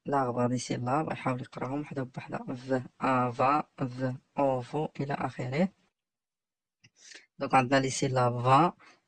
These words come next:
ف، ايف، في، فو،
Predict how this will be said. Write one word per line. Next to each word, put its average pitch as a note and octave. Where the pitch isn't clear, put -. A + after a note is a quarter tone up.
ف، B2+
ايف، D#3
في، C3+
فو، D#3